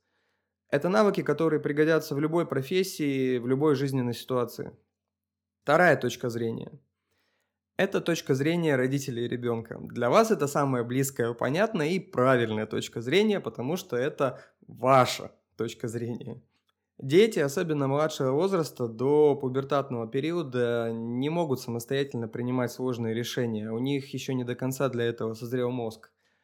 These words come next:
Они уже могут иметь какие-то навыки, которые превышают навыки родителей. Например, могут свободно говорить на иностранном без акцента, если они погружены в языковую среду. Поэтому в детстве за ребенка должен думать его взрослый.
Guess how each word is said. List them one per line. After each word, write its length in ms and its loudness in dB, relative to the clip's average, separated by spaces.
Они 220 0
уже 180 4
могут 300 4
иметь 220 0
какие-то 380 -4
навыки, 420 2
которые 480 0
превышают 800 0
навыки 340 0
родителей. 640 -2
Например, 540 -2
могут 320 -2
свободно 480 0
говорить 340 -2
на 140 -4
иностранном 680 -2
без 140 -4
акцента, 480 -4
если 340 -4
они 240 -2
погружены 640 -4
в 40 -4
языковую 520 -6
среду. 560 -8
Поэтому 380 2
в 60 -6
детстве 680 2
за 160 -4
ребенка 800 -2
должен 960 0
думать 420 -2
его 200 0
взрослый. 520 -2